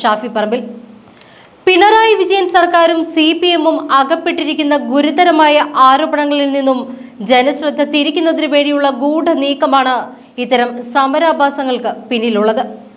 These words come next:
ഇതിനൊക്കെ അതേ നാണയത്തിൽ തന്നെ മറുപടി നൽകാൻ കോൺഗ്രസിനും യു ഡി എഫിനും അറിയാമെന്നത് മറക്കരുത്. ഷാഫിക്കെതിരെ സി പി എം നടത്തുന്ന മൂന്നാം കിട നാടകം ഇനിയും തുടർന്നാൽ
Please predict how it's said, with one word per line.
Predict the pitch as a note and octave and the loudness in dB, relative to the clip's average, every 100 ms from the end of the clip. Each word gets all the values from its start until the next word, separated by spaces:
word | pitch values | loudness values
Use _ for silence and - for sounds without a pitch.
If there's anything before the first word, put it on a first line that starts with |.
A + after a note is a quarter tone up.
| _ - - - A3 | _ -20 -20 -8 -4
ഇതിനൊക്കെ | G#3 A#3+ A#3 B3 A#3+ - - | 0 2 2 2 0 -4 0
അതേ | B3+ B3 D#4 D#4 | 0 2 0 0
നാണയത്തിൽ | C#4+ C#4 D#4 D#4 D#4 C#4+ | 2 2 0 -2 -4 -2
തന്നെ | C#4+ C#4 | -2 0
മറുപടി | C4 C4+ C4 D4 | 2 2 2 -2
നൽകാൻ | C#4 C#4 B3+ C4 B3+ | -2 0 0 -2 -4
കോൺഗ്രസിനും | - C4 C4+ D4 D4 C#4 C4+ | 0 0 0 -6 -4 -6 -4
യു | C4 C#4 | -4 -2
ഡി | D4 | -2
എഫിനും | C#4 C#4 C4+ C4 | -2 -4 -2 0
അറിയാമെന്നത് | C4 D4 D4+ C#4 C4 B3 G3+ G#3 | 0 0 0 0 -2 0 -2 -2
മറക്കരുത്. | G#3+ G#3+ A3 G#3+ C4+ - - - - _ _ _ - - - - | 0 0 0 -2 -2 -6 -8 -20 -20 _ _ _ -20 -20 -20 -2
ഷാഫിക്കെതിരെ | G4 F#4 G4 A4+ A4 F4 F#4+ | 2 4 4 4 2 0 0
സി | F#4 E4+ F4 | 0 2 0
പി | F4+ | 2
എം | G4 F4+ | 0 2
നടത്തുന്ന | E4 E4+ E4 D#4+ | 2 0 -2 -2
മൂന്നാം | C#4+ D4+ D#4+ F4+ F4 | 0 -2 -2 -2 -2
കിട | E4+ D4+ | -2 0
നാടകം | D4 D4 D4+ D4+ C#4+ C#4+ | 2 2 0 -4 -8 -8
ഇനിയും | C#4 C#4+ D#4+ D4+ D4 | -4 -2 -2 -4 -4
തുടർന്നാൽ | C4 C#4 C#4 A#3 G3 | -2 0 2 0 0